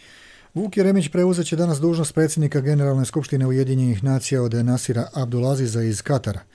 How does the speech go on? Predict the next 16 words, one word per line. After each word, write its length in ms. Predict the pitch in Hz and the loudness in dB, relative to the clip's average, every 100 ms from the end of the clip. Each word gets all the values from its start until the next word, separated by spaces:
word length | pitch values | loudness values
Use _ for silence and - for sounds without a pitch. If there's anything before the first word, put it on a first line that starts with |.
| - - - - | -20 -20 -20 -4
U 280 | 180 165 151 | 0 2 2
zgradi 320 | 135 160 151 | 2 0 2
Ujedinjenih 500 | 143 143 139 139 117 | 0 2 2 2 2
nacija 320 | 135 135 139 | 0 0 0
u 20 | 127 | 2
Njorku 340 | 131 131 156 | 0 -2 -2
bit 140 | 139 | -4
će 100 | 131 | -2
organizovana 540 | 127 120 127 127 123 113 | -2 0 0 0 0 0
simbolična 540 | - 113 123 120 - | -2 -2 -2 -2 -2
ceremonija 560 | - 123 113 113 113 107 | -2 -2 0 2 0 0
primopredaje 640 | 117 110 107 139 139 151 | -2 -2 -2 -2 0 0
na 120 | 147 | 0
kojoj 240 | 131 127 117 | -2 -4 -4
će 140 | 120 | -4
učestvovati 600 | 117 147 - 147 143 123 | -4 -4 -2 -2 0 -4